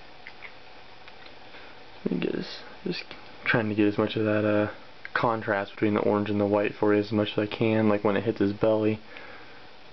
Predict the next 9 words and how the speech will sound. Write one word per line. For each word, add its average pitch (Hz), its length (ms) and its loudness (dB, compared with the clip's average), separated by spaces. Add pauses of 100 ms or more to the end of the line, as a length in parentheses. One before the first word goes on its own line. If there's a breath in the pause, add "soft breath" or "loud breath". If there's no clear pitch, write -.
(120)
Mm, 156 260 2
looks 156 200 -2
really 156 200 4
awesome. 156 580 0
See, 156 240 0 (600 loud breath)
just - 200 -10 (440)
pure 123 320 6
white 123 300 4
belly. 127 420 4